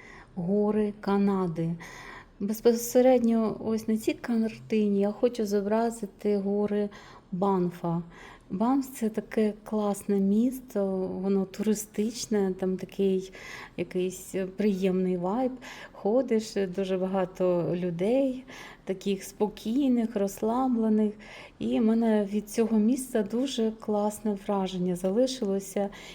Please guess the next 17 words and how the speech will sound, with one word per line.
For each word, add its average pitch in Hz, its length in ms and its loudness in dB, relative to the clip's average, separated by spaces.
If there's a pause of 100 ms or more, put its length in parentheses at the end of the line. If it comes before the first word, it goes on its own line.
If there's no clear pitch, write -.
(120)
І 214 80 -4
там 214 400 2
є, 196 520 0 (160)
ну, 185 180 -2 (140)
така 190 280 -4
гірська 185 680 -4 (260)
рі-, 214 400 -2 (300)
річка, 220 720 -2 (420)
гори 233 340 6
такі 226 240 -2
високі, 214 640 0
от 180 200 -4
я 180 60 2
їх 180 180 -2
ще - 220 -6
не 175 120 0
домалювала. 175 920 0